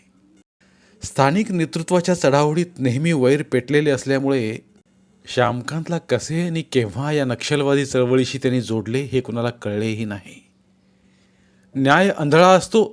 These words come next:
तसा चेंगटही असतो. जिल्हा न्यायालयात केलेले अनेक अर्ज फेटाळल्यानंतर श्यामकांतच्या मुक्ततेचा अर्ज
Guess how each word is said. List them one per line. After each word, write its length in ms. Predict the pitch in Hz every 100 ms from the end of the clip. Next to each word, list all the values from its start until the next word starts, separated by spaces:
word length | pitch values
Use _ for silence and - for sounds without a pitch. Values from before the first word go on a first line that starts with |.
| _ 139
तसा 200 | 147 165
चेंगटही 580 | - 147 139 180 - 240
असतो. 360 | 220 - 131 - _ _ _ _ _ _ _ _ _ _ _ _
जिल्हा 400 | 120 120 135 147 151
न्यायालयात 360 | 143 139 143 139
केलेले 260 | 139 135 135 -
अनेक 300 | 139 143 143 -
अर्ज 200 | 135 131
फेटाळल्यानंतर 840 | 127 123 135 131 131 127 123 131 117 - - -
श्यामकांतच्या 600 | 131 127 120 135 131 135
मुक्ततेचा 640 | 123 123 - 131 127 117 123
अर्ज 140 | 123